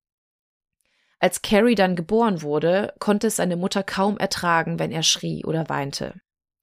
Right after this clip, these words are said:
Und sein Vater reagierte sogar noch schlimmer, denn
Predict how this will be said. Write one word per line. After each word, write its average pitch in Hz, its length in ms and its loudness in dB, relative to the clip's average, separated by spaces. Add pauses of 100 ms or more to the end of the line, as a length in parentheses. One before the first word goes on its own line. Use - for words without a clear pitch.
(320)
Und 175 140 -4
sein 175 140 4
Vater 196 440 2
reagierte 180 560 0
sogar 170 260 -2
noch 196 280 0
schlimmer, 151 580 -2 (260)
denn 170 280 -2